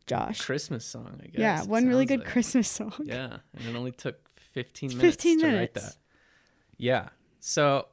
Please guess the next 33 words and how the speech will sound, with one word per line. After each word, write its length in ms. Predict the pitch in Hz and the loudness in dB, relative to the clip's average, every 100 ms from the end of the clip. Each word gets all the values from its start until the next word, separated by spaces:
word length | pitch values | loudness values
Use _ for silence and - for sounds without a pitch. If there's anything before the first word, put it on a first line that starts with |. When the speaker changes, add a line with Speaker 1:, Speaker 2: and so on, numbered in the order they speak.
| 156 233 | -2 2
Speaker 1:
Okay, 200 | 226 - | 2 4
sorry. 280 | 208 160 | 4 4
I 80 | 180 | 2
totally, 380 | 202 233 208 185 | 2 -2 -2 -4
we 140 | 196 | -2
Speaker 2:
No, 140 | 190 220 | 6 6
Speaker 1:
totally 180 | 196 185 | 8 4
Speaker 2:
I 20 | |
mean, 120 | 185 | 6
that's, 200 | 196 190 | 6 4
Speaker 1:
went 280 | 185 170 151 | 2 0 0
Speaker 2:
that's 240 | 196 190 | 0 0
basically 420 | - 170 - 127 120 | 2 2 2 2 2
it. 100 | 101 | 4
Like, 300 | 123 107 - - - | 2 0 -10 -20 -6
all 200 | 156 175 | 4 6
it 80 | 180 | 6
is 280 | 165 165 143 | 6 4 4
is, 380 | 135 123 - - | 0 0 -4 -4
you 80 | 147 | -2
know, 120 | 131 127 | 0 0
if 120 | - | 0
you 120 | 147 | 0
look 200 | 185 202 | 0 0
at 140 | 190 | 0
the, 300 | 156 135 123 101 | 2 4 4 2
there's 160 | 123 | -2
a 40 | 120 | -4
top 340 | - 156 160 | 2 2 2
list. 520 | 123 120 120 - - 131 | 2 4 4 0 -6 -8
We 80 | |
pulled 240 | 120 120 117 | -2 0 2
up 220 | 113 | 0